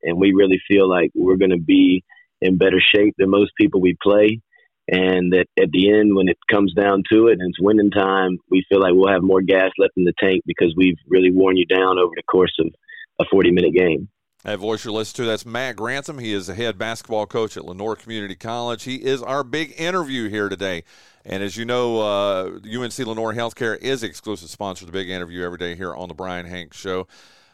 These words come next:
Speaker 2: With a medical staff of more than one hundred physicians, U N C Lenoir Healthcare offers a range of specialty services and technology you would only expect to find at hospitals in larger cities. Visit U N C Lenoir Healthcare, one hundred Airport Road, right here in Kinston. For your healthcare needs, or call them at two five two,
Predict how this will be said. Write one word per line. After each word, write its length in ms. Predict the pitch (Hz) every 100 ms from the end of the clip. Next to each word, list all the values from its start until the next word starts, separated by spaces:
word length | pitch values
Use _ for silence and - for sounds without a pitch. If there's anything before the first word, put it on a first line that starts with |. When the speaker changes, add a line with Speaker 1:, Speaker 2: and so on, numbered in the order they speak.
| -
Speaker 2:
With 160 | 113
a 20 |
medical 300 | 120 165 127
staff 340 | 117 165 156 131
of 80 | 127
more 140 | 147
than 100 | 117
one 220 | 104 147
hundred 320 | 135 147 135
physicians, 480 | 117 107 143 143 104
U 100 | 139
N 60 | 135
C 180 | - 143
Lenoir 300 | 131 135 123
Healthcare 640 | 139 139 - 151 147 135 - _ _
offers 400 | - 208 214 143
a 60 | 110
range 240 | 117 117
of 60 | 95
specialty 420 | - 113 104 92
services 500 | 87 113 107 101 87
and 80 | 90
technology 640 | 110 95 104 127 131 123
you 180 | 120 117
would 120 | 120 -
only 280 | 120 135 95
expect 340 | - 104 87
to 60 | -
find 240 | 101 98
at 80 | 87
hospitals 500 | 98 101 - 101 82
in 80 | 78
larger 260 | 95 90
cities. 380 | - 87 71 65 _ _ _
Visit 360 | 95 113 180 143
U 180 | 117 113
N 80 | 98
C 180 | 113
Lenoir 300 | 101 92 92
Healthcare, 500 | 90 117 123 131 117
one 200 | 90 131
hundred 240 | 123 95 64
Airport 420 | 85 85 95 69
Road, 240 | 80 104
right 240 | 95 104 87
here 180 | 104 101
in 120 | 87
Kinston. 480 | 131 143 - 151 143 _ _
For 140 | - 127
your 80 | 123
healthcare 480 | 175 185 - 185
needs, 240 | 185 202 185
or 40 |
call 300 | - 202 208
them 80 | 139
at 80 | 87
two 160 | 120
five 300 | 104 107 92
two, 240 | - 98